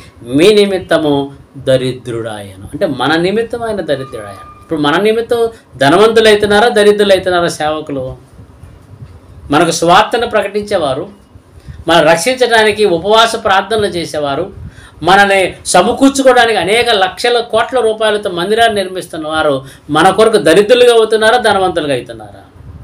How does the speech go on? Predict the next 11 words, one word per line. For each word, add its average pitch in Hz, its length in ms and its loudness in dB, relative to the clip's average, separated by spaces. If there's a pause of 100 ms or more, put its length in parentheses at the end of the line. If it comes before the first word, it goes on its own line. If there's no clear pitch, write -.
(260)
అన్నది 156 180 -2
మనం 139 180 0
పరిశీలన 131 400 -8
చేయాలి. 104 300 -14 (200)
అంటే 180 120 0
యేసుక్రీస్తు 254 640 2
చేసిన 240 320 2
పరిచర్యలో 185 960 2 (220)
ఎంతో 202 280 2
సత్యం - 540 -2
ఉన్నది, 139 360 -6